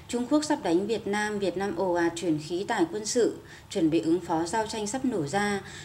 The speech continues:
Phùng Quang Thanh bị ám sát bằng súng hãm thanh, đã chết và Phùng Quang Thanh về Việt Nam là người đóng thế bằng mặt nạ silicon. Bao nhiêu thứ thiếu kiểm chứng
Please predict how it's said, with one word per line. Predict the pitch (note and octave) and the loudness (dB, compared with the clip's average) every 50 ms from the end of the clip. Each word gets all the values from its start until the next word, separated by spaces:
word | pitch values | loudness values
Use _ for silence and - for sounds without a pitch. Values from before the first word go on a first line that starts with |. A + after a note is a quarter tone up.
| - - - | -16 -8 -2
Phùng | A3 G3 F3 E3 | 0 2 2 2
Quang | G#3+ A3+ A3+ | 0 0 -4
Thanh | A#3 A#3 A3+ A3 G3 | -4 -4 -4 -4 -4
bị | F#3 - | -4 -2
ám | - F3+ E3+ F3 | -2 -2 -2 -2
sát | F3 - - D4 D4 D#4+ D#4 - | -2 -2 2 4 4 4 4 2
bằng | G3 F#3 F3 D#3+ D#3+ | 2 4 4 4 4
súng | - - E3 D#3 F#3+ | 2 0 0 0 0
hãm | G3 G3 - - - B3+ | 0 -2 -4 -4 -4 -4
thanh, | - C4+ B3+ B3 A#3+ A#3 A3+ - - - - - - | -4 -2 -2 -2 -2 -6 -10 -14 -18 -20 -18 -10 -4
đã | F#3+ F#3 F#3+ | -2 -2 0
chết | G#3 - - C#4+ D4+ D#4+ - - - | 0 2 4 4 4 4 2 -4 -8
và | E3 D#3+ F3+ F3 E3 E3 E3 - | -2 2 4 4 4 4 2 2
Phùng | F#3+ F3 E3 | 4 4 4
Quang | F#3+ G#3+ G#3 | 2 0 -6
Thanh | G#3+ A3 G#3+ G#3 | -6 -4 -4 -2
về | G3 G3 E3+ | -2 -2 0
Việt | D3+ E3+ E3 E3+ | 0 0 0 0
Nam | F3+ F#3 F#3 F3+ E3+ | 0 0 2 2 2
là | E3+ E3 | 4 6
người | D#3+ E3 E3 D#3 | 6 8 8 6
đóng | D#3 D#3+ D#3 E3+ E3+ | 6 4 2 0 2
thế | - F3+ D#3+ E3 E3+ | 4 4 4 4 4
bằng | A#3 G3 F3 | 2 0 -2
mặt | F3 - - | 0 2 4
nạ | E3 E3 - | 4 4 4
silicon. | D3 - A3 G3+ F#3 G3 F#3+ - G3+ G3 F#3+ F#3 F3+ F3 - - - - - - - - - - - - - - - | 2 -2 -4 -2 -2 -4 -2 0 0 0 0 -2 -4 -6 -8 -12 -18 -20 -20 -20 -20 -20 -20 -20 -20 -20 -20 -10 -2
Bao | G#3 G#3+ G#3+ | 0 2 2
nhiêu | G#3 G#3+ G#3+ G3+ G#3 | 2 2 0 0 0
thứ | G#3 G3 F3 F#3+ G3+ | 2 2 2 2 2
thiếu | - G#3 G3 F#3+ G3+ G3+ | 0 0 0 0 2 2
kiểm | - C4 D3+ D3 - | 2 2 2 2 -2
chứng | - F3+ E3+ E3+ F#3+ A#3 | 0 4 4 4 4 2